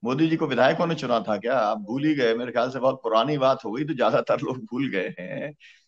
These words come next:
कि मोदी जी को इसी तरीके से जो है, अ, वो बना करके भेज दिया गया था। और बना करके जब भेजा जाता है, तो इसलिए भेजा जाता है कि कुछ किसी ना किसी की काट के लिए भेजा जाता है,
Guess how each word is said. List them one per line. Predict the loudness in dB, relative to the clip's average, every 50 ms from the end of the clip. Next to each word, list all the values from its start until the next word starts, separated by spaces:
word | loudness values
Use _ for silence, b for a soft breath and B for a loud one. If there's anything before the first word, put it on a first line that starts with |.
| b _
कि | -2 0
मोदी | 0 2 0 0 2 2 2 2 2
जी | 2 -2 -4
को | -2 -2 -2 -2
इसी | 0 -2 -4 -2 -2 -4
तरीके | 0 0 0 0 0 -2 0 -2 -2
से | -2 -2 -4 -4
जो | -2 -2 -4 -2
है, | -2 0 0 0 0 0 -2 -2 -6 -10 _ _ _ _ _
अ, | -2 0 0 0
वो | 0 0 0 0 2
बना | 2 2 2 2 2 0 0
करके | 0 0 0 0 0 -2 -2 -4
भेज | -2 0 2 2 2 2
दिया | 0 -2 0 2 2 2
गया | 2 0 0 0 0
था। | 0 2 2
और | 2 2 2
बना | 0 2 2 0
करके | 0 0 -2 -2 -2 -2
जब | -2 -2 -2
भेजा | 0 2 2 2 2
जाता | 4 2 2 2 0 -2
है, | -2
तो | -2 -4
इसलिए | -8 -4 -4 -2 0
भेजा | 4 4 4 4
जाता | 2 0 0 2 0 0
है | 0
कि | 0 -4
कुछ | -4 -4 -6 -8 -8
किसी | -14 _ _ _ _ -10 -8 -2 -2 0
ना | 0 0
किसी | -2 -4 -6 -10 -8 -6
की | -4 -4
काट | -4 2 4 4 4 4 2 0
के | 0 2
लिए | 2 4 2 2
भेजा | 2 0 0 2 2 2
जाता | 0 0 -4 -6 -6 -10 -12
है, | -12